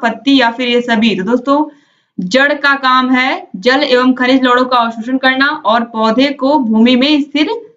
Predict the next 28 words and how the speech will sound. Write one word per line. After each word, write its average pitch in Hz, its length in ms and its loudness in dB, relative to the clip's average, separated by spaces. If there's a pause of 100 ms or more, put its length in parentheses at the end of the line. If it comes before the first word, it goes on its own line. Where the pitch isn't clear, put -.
(160)
रखना। 208 340 2
तो 190 120 -4
option 196 260 0
नंबर 226 160 2
आ 226 220 2
जो 226 120 -8
है 262 140 0
बिल्कुल 202 280 -2
सही 208 300 0
है। 175 80 0 (600)
अब - 140 -2
प्रश्न 262 220 2
नंबर 269 160 4
चौंतीस 269 480 0
है, 269 180 2
जल 269 280 0
तथा 254 300 0
खनिज 269 380 0
लवणों 269 260 2
का 277 160 0
संवहन 247 420 2
करता 226 340 0
है, 233 240 0
Option 214 380 -2
है 247 280 -2 (500)
जाइलम, 220 580 0
फ्लोएम, 214 520 0 (680)
कैम्बियम 220 580 2